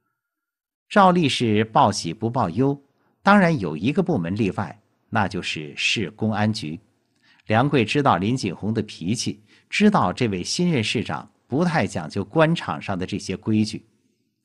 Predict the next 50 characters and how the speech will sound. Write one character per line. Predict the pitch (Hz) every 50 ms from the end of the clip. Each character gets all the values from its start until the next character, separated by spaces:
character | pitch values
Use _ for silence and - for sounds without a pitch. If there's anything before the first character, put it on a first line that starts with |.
| _ _ _ _ _ _ _ _ _
市 | - - - 226 190 127
局 | - - 104 127 160
汇 | - - - 202 147
报 | 113 113 113
的 | 92 104 107
大 | 107 139 113 87
部 | - 90
分 | - - - -
是 | - - 101
存 | - - - - 90 104 135
在 | - 165 127 95
的 | 117
问 | 123 165 143 95
题， | - - - - - _ _ _ _ _ _ _
反 | - 131 110 113
倒 | 113 165 156
是 | 123 117 101
成 | - - - 120 170
绩 | 180 202 165
方 | - - 123 120 127
面 | 123 98 73 73
只 | - - 82 -
是 | - 107
一 | 113 131 135 110
笔 | - - 80 78 80
带 | - 113 98 87
过。 | - - 117 107 - _ _ _ _ _ _ _ _ _ _ _ _ _ _ _ _ _ _
下 | - - - 214 202 185 143
面 | 113 101 92
的 | 90 101
众 | - 170 147 104
人 | 80 80 90 110
听 | 110 - - 196 196 190
了 | 143 92
之 | - - 143
后， | - - 101 90
顿 | - - - 185 131 90 80
时 | - - 104 110
大 | 110 - 123 107
感 | - - 92 - -
惊 | - - - 147 160 175
愕， | 165 135 - - _ _ _ - - - - _ _
他 | - - - 226 220
们 | 214 143
也 | 101 -
不 | - - 127
知 | - 175
道 | 160 143
梁 | 92 80 85 92 110 151
贵 | - 160 131 92 82